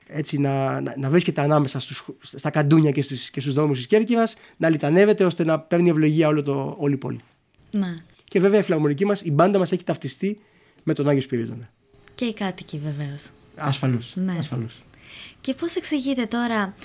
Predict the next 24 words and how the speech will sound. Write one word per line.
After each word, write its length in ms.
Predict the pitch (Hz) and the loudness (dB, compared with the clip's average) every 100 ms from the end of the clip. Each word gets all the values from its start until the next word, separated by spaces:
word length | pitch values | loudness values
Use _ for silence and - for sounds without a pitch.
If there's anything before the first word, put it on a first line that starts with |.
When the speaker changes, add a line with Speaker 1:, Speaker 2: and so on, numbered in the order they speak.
| - - - - | -20 -20 -14 -8
Speaker 2:
το 120 | 226 | -6
πόσες 380 | 254 285 262 - | -2 -2 -4 -2
φιλαρμονικές 800 | 214 196 202 190 190 233 208 | -2 0 0 0 -2 -2 0
έχει 280 | 220 208 - | 0 0 -2
το 120 | 196 | -2
νησί 300 | 190 180 - | -2 -2 -2
μας 240 | 175 156 156 | -2 -4 -4
πλέον; 460 | 175 165 147 156 156 - - - | -4 -2 -4 -6 -10 -20 -20 -10
Έχει 180 | 254 262 | -8 -4
πάρα 240 | 349 392 | -2 0
πολλές. 400 | - 160 151 156 | -2 -4 -4 4
Speaker 1:
Είναι 140 | 214 247 | 6 6
η 40 | |
ανάγκη 500 | 160 160 214 190 262 | 6 8 8 6 4
Speaker 2:
Ναι. 200 | 254 240 | 4 2
Speaker 1:
ακριβώς 680 | 160 147 143 170 254 269 - - - _ | 2 4 4 4 2 -2 -10 -16 -20 _
του 120 | - 156 | -8 0
Κερκυραίου 680 | 151 131 131 156 220 285 302 - | 0 2 2 4 2 0 -6 -12
να, 200 | - 165 165 160 156 151 147 143 - | -4 0 2 2 4 2 2 0 2
να 120 | 156 | 2
ανήκει 300 | 165 208 202 | 6 6 4
σε 120 | - | 2
μια 140 | 143 135 | 0 0
φιλαρμονική, 720 | 135 117 113 110 139 226 | 0 -2 -4 -4 -2 -2